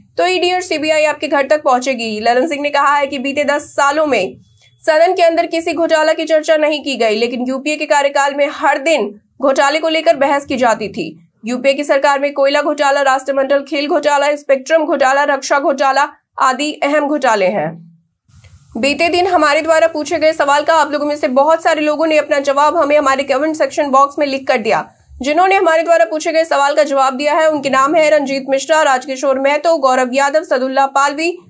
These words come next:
प्रेम कुमार पटेल, सुकुमार सिंह बादल, कुलदीप कुमार, मोहम्मद शकीर हुसैन, राजेश कुमार, गोना शर्मा, नौशाद राजा, उमेश श्रीदेव, अर्जुन राम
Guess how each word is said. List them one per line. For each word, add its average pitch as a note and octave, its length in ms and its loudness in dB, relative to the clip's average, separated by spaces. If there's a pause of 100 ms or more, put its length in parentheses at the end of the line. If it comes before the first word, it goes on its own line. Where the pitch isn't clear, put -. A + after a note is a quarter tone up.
(160)
प्रेम F4 200 2
कुमार E4+ 240 2
पटेल, D#4+ 340 -2
सुकुमार D4+ 460 -2
सिंह D4+ 220 -4
बादल, C#4 340 0
कुलदीप C#4+ 540 -4
कुमार, C#4+ 540 0 (360)
मोहम्मद D4 420 2
शकीर E4 360 -2
हुसैन, D#4 420 0
राजेश D4 580 0
कुमार, D4 480 0
गोना C#4+ 480 0
शर्मा, D4 400 0
नौशाद C4+ 500 0
राजा, C#4 340 0
उमेश C4+ 500 -2
श्रीदेव, C#4 480 -2 (480)
अर्जुन F4 440 0
राम D#4 540 4